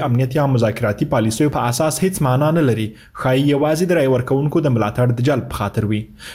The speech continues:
واشنګټن پوسټ لیکلي، د ټرمپ دریځ د ډیپلوماتانو او پوځي چارواکو په هغو هڅو کې یو نوی خنډ اچولی چې غواړي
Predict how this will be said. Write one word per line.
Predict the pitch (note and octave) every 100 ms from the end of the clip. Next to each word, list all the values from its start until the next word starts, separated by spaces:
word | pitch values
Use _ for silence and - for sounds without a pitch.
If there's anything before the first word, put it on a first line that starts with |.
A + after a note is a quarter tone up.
| -
واشنګټن | B2 - C3+ C3+ D3+
پوسټ | E3 E3
لیکلي، | D#3+ F3+ F3
د | E3
ټرمپ | E3+ E3 D3+
دریځ | D3 D#3
د | C#3+
ډیپلوماتانو | B2+ C3 A#2+ A#2 C#3 D3+ D3+
او | C3 B2+
پوځي | A#2 B2 D3+
چارواکو | C3+ C3+ C#3 B2+
په | B2
هغو | D#3 A#2+
هڅو | C3+ C3 A#2
کې | A#2
یو | A2+ B2
نوی | C3 A2+
خنډ | - C#3 A#2
اچولی | - C3+ E3+ F3+
چې | D#3
غواړي | D3+ E3 F3+